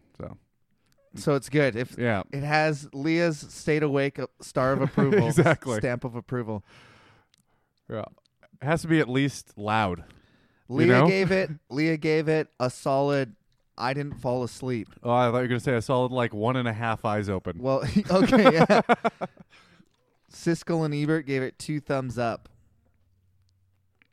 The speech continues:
Speaker 1: <sighs> All right. Should we get into it?
Speaker 2: Let's get into it. Um,
Speaker 1: Where are we at now?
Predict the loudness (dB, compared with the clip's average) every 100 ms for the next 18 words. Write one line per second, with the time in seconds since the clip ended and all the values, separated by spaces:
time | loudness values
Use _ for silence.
0 | _ _ -20 -18 -18 -20 -20 -16 -6 -2
1 | 0 -2 -8 -8 -6 -4 -4 -2 -2 -4
2 | -10 -12 -8 -6 -6 -4 -6 -10 _ -12
3 | -6 -2 -2 -6 -6 -4 0 0 0 -2
4 | -6